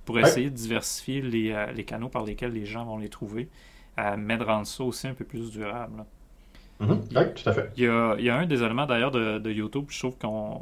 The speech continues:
Speaker 1: qu'on sous-estime, c'est, euh, la, la variété de contenu qu'on peut mettre sur une ch-,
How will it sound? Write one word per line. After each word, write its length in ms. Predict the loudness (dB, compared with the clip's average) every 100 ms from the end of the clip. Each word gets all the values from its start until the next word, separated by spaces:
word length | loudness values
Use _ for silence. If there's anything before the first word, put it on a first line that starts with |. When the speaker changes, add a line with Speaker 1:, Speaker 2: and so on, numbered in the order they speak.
| -8
Speaker 1:
qu'on 160 | -8 -6
sous-estime, 640 | -6 -6 -6 -4 -4 -4 -6 -6 -10
c'est, 460 | -10 -6 -2 -2 -2
euh, 280 | -4 -4 -8 -12 -20 -20 -20 -20 -20 -16 -4
la, 300 | 2 4 2
la 220 | 0 0
variété 520 | 0 0 2 2 0 -4
de 60 |
contenu 340 | -2 -2 -2 -4
qu'on 140 | -4
peut 120 | -2 -2
mettre 200 | -4 -4
sur 200 | -4 -4
une 120 | -4
ch-, 180 | -8